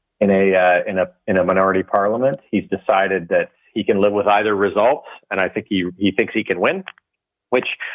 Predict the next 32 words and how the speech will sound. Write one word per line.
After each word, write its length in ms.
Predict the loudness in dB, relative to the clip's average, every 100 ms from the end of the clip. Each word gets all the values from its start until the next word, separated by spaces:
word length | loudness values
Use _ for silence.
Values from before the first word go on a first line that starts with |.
| -6 0
truthfully, 560 | 0 0 2 2 4
I 100 | 2
think 260 | 0 -4 -2
is 80 | -6
probably 580 | -2 0 0 -2 -2 -4
true, 460 | -2 0 0 -2 -4
uh, 320 | 0 2 2 0
as 60 | -4
a 80 | -8
strategic 480 | -6 0 0 2
move. 240 | 2 2 0 -4 -12 -10 -12 -2
But 100 | 0
I 80 | 2
gotta 260 | 2 0 0
tell 160 | 2
you, 140 | 4 2
it's, 140 | -2 -12 -6
it's 240 | -6 -2
just 160 | -4 -2 -2
so 160 | 0 0
disingenuous, 880 | 0 -4 -4 -4 -4 -2 0 0 0 _ -4
and, 360 | 0 0 -2 -6 _ -4
and, 160 | -2 0
and 160 | 2
what 160 | 2 2
a 60 | 0 -4
cover-up, 420 | -6 -4 -6 -4
right? 220 | 0 2
I 60 | 2
mean, 300 | 0 -4 -2
the 100 | -2
lengths 380 | 0 0 -2 -6